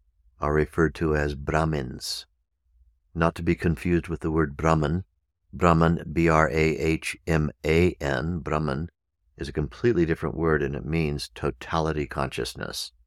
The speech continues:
Brahmin, B R A H M I N, is the name of a caste of scholars and clerics.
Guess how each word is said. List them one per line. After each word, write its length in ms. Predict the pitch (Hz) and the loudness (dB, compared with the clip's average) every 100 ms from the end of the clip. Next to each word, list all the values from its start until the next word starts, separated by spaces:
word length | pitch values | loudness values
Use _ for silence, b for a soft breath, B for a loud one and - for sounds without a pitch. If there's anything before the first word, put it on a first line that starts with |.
| _ _ _ _ _ _ _ _ _ _ _ | _ _ _ _ _ _ _ _ _ _ _
Brahmin, 800 | 78 78 82 80 95 98 80 - 76 | -4 4 6 6 4 4 2 -4 0
B 160 | 80 | 2
R 160 | 78 76 | 4 4
A 200 | 78 78 | 4 2
H 540 | - 78 78 - - - _ _ _ _ - | 2 2 2 -2 -12 -12 _ _ _ _ 0
M 260 | 80 78 - | 2 2 -2
I 280 | 76 80 85 | 0 2 2
N, 480 | - 73 67 87 92 _ _ _ _ _ - | 0 -4 -4 -6 -10 _ _ _ _ _ -4
is 340 | 78 76 76 | 2 2 0
the 100 | 82 | -2
name 460 | 78 82 85 85 85 - | 2 4 4 4 0 -2
of 640 | 76 73 71 71 71 - _ _ _ _ | 0 2 2 0 -4 -20 _ _ _ _
a 120 | 71 | -2
caste 760 | 71 - 82 69 50 - - - _ _ _ _ - | -2 -2 0 2 0 -6 -14 -20 _ _ _ _ -8
of 300 | 78 73 69 | -2 -2 -2
scholars 560 | - - 80 78 73 | -6 2 4 4 2
and 160 | 76 65 | -2 -6
clerics. 720 | - 78 78 104 - - - | -2 0 0 -2 -6 -14 -16